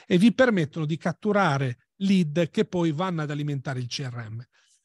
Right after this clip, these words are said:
Eh, in pratica io faccio così anche per me, cioè io ho tutta una serie di canali che portano a un evento webinar dove io prendo, eh, i dati del cliente e li metto nel mio C R M. Quindi vi dico cose che uso anche per me.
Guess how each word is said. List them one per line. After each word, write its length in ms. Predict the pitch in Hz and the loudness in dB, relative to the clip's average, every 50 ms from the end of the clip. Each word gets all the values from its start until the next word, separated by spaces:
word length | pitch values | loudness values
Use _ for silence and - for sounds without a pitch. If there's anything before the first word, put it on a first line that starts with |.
| _ _ _ | _ _ _
Eh, 240 | - - 156 156 165 | -6 -2 -2 0 0
in 80 | 175 156 | 0 2
pratica 360 | - 226 226 - 170 147 180 | 4 4 4 4 4 2 4
io 100 | 202 175 | 2 4
faccio 300 | - 160 139 - - 151 | 2 0 -2 -2 -2 -2
così 380 | - 208 175 135 156 175 175 135 _ _ - | 2 2 2 4 4 2 2 0 _ _ -6
anche 260 | 151 151 147 - 127 | -4 -4 -4 -4 -4
per 160 | - 147 143 | -4 -2 -2
me, 300 | 160 165 135 110 - _ _ | -2 -2 -2 -4 -8 _ _
cioè 160 | - - 143 | -12 -8 -4
io 160 | 147 160 160 | -2 -2 -2
ho 80 | 135 - | -4 -4
tutta 260 | - 208 190 - - | -6 -8 -8 -6 -6
una 120 | 165 151 147 | -4 -4 -2
serie 260 | - - 196 175 156 | -2 0 0 0 0
di 120 | 139 143 | 0 -2
canali 580 | 135 - 185 180 160 139 135 135 139 156 175 170 - - _ _ _ _ | -2 -2 -2 -2 0 -2 -2 0 0 0 0 -2 -6 -16 _ _ _ _
che 120 | - - 139 | -12 -12 -10
portano 520 | _ - 214 208 196 180 165 - 156 143 | _ 2 4 4 4 2 0 -2 -4 -4
a 40 | 147 | -4
un 80 | 143 143 | -2 -2
evento 360 | 143 156 160 151 135 - 208 | -2 -2 -2 -4 -2 -2 -2
webinar 520 | 185 165 160 156 143 151 156 156 151 139 | 0 0 0 0 -2 -2 -2 -2 -2 -4
dove 200 | 131 143 135 147 | -2 -2 -2 0
io 160 | 165 165 147 | 2 2 0
prendo, 640 | 123 - - 170 170 160 147 143 143 135 135 123 117 _ _ _ _ _ _ _ - | 0 -2 -4 -2 -2 -2 -2 -4 -4 -6 -6 -8 -8 _ _ _ _ _ _ _ -8
eh, 200 | 143 139 131 139 | -6 -4 -4 -2
i 100 | 143 143 | -2 0
dati 300 | 139 175 165 147 - 156 | 0 0 0 0 -2 -4
del 160 | 139 147 139 | -4 -4 -4
cliente 460 | - 247 226 165 131 131 139 135 - | -2 -2 0 0 0 0 -2 -2 -4
e 40 | 170 | -4
li 100 | 165 165 | -2 -2
metto 260 | 147 135 117 - - | -4 -4 -6 -6 -6
nel 120 | 147 139 135 | -4 -2 -2
mio 160 | 135 131 131 | -2 -2 -4
C 160 | 120 - - | -4 -4 -6
R 340 | 139 123 123 120 120 110 110 | -6 -6 -6 -8 -8 -10 -10
M. 160 | 110 113 117 120 _ _ _ _ _ _ _ _ _ _ _ | -10 -10 -12 -14 _ _ _ _ _ _ _ _ _ _ _
Quindi 180 | - 151 147 143 | -2 2 2 4
vi 80 | 156 | 4
dico 240 | 165 175 160 147 175 | 4 4 6 4 2
cose 300 | - - 160 151 143 147 | 2 4 4 4 4 4
che 120 | 139 - | 2 2
uso 380 | 151 139 143 131 127 139 135 131 _ | 2 2 2 2 2 0 -4 -6 _
anche 320 | - 139 139 127 - 135 | -8 -8 -8 -8 -10 -12
per 160 | - 135 123 | -14 -12 -12
me. 160 | 117 113 120 | -12 -12 -14